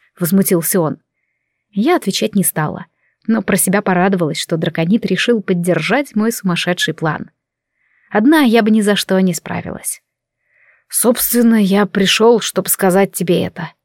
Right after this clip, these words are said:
добавил он. Осознав, что до меня ему не добраться,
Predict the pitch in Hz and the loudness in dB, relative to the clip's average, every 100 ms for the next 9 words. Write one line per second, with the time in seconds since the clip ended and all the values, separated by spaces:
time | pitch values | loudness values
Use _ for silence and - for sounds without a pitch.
0 | - 180 175 165 151 135 - _ _ _ | -4 0 2 2 0 -2 -6 _ _ _
1 | _ _ _ _ _ 185 - 233 370 392 | _ _ _ _ _ -6 -2 2 2 0
2 | - 202 202 196 196 202 202 175 175 170 | -4 0 2 4 4 4 2 2 2 2
3 | 160 147 185 294 269 214 196 | 0 -2 0 0 0 -4 -6